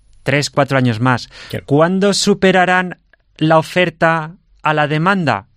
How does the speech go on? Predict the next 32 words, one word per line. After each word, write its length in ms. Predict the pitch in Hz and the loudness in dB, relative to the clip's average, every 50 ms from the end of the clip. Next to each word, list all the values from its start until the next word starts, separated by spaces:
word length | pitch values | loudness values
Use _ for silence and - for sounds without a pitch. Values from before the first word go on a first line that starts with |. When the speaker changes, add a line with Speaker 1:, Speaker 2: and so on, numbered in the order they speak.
| _ _ - | _ _ -4
Speaker 1:
Nosotros 360 | 135 127 120 123 135 131 127 | -2 -2 0 0 -2 -2 -2
creemos 380 | - 139 139 139 143 160 156 | -2 0 0 0 0 0 -2
que 120 | - 151 - | -2 -4 -4
por 120 | - 127 | -4 -2
lo 60 | 117 | 0
menos 220 | 120 127 143 139 - | 0 0 0 -2 -2
cinco 320 | - - 143 147 127 151 | -2 0 0 2 2 0
o 20 | 131 | 0
diez 220 | 120 139 135 127 | 0 0 0 0
años 380 | 123 117 113 110 107 98 - - | 0 0 0 -2 -4 -4 -4 -2
más. 320 | 123 127 117 - - - _ _ _ _ - | -2 -2 -2 -4 -8 -14 _ _ _ _ -8
Es 40 | - 139 139 | -4 -4 -2
decir, 220 | 127 135 127 110 - - - - - - | -2 -2 -4 -4 -6 -10 -18 -20 -8 -4
dentro 300 | 127 135 139 143 165 170 | -2 -2 0 2 2 2
de 100 | 170 165 | 2 2
diez 160 | 165 175 175 | 4 2 2
años 400 | 190 208 214 214 247 - - - - _ | 2 2 0 -2 -2 -4 -6 -10 -10 _
empezaremos 560 | - 131 123 139 127 - 135 135 151 170 160 | -4 -2 -2 -2 -2 0 0 0 0 0 0
a 60 | 170 | 0
ver 220 | 160 185 208 226 - - - - - - - - - - _ - | 2 2 0 0 -2 -8 -20 -20 -20 -20 -20 -20 -20 -12 _ -6
esa 200 | 147 - - 180 | -4 -2 -2 0
reducción 460 | 151 160 147 143 135 - - 151 135 | 0 2 4 4 4 2 0 0 0
de 100 | 123 113 | 0 0
costes. 540 | - 117 98 - - - 95 - - - - - | -2 -4 -6 -6 -8 -12 -12 -12 -14 -16 -18 -20
Speaker 2:
Claro. 160 | - - - _ _ _ _ _ _ - - | -20 -20 -20 _ _ _ _ _ _ -10 -2
Speaker 1:
Pero 260 | - 135 127 127 127 - | 0 0 2 2 0 0
no, 300 | - 147 127 127 131 - | 0 2 2 2 2 2
no 180 | 139 127 139 | 2 2 2
es 120 | 139 - - | 0 0 -2
tan 140 | 160 147 127 | -2 -2 0
rápido 440 | 135 143 151 156 151 127 123 120 | 0 0 -2 -2 -2 -4 -4 -4
como, 380 | - 131 123 123 123 123 123 | -2 -2 0 0 2 0 0